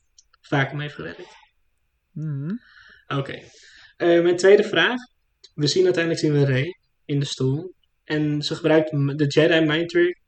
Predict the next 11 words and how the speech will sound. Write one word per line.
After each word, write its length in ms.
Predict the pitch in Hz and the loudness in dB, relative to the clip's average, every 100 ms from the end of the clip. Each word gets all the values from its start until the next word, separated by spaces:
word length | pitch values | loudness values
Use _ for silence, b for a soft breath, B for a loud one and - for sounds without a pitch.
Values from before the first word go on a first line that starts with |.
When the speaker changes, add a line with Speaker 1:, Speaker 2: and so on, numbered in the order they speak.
| _ _ _ | _ _ _
Speaker 1:
op 120 | 147 | -14
een 60 | 143 | -12
stormtrooper. 840 | - 151 147 - 78 - - - _ _ _ _ _ _ _ | 0 0 0 -8 -14 -14 -20 -20 _ _ _ _ _ _ _
Speaker 2:
Ja. 360 | 151 147 147 - _ _ _ _ _ _ _ _ _ _ | -6 -6 -6 -10 _ _ _ _ _ _ _ _ _ _
<laughs> 180 | 285 - 247 139 | -12 -10 -8 2
Speaker 1:
Welke 560 | 156 175 170 165 180 151 | 4 4 2 -2 -2 -6
bekende 360 | 147 156 147 | -6 -4 -4
acteur 260 | 143 - 143 | -6 -6 -8
speelt 280 | - 151 151 | -4 -4 -4
deze 240 | 143 156 | -6 -8
stormtrooper? 720 | - 143 139 - 143 160 170 | -10 -8 -8 -10 -14 -16 -20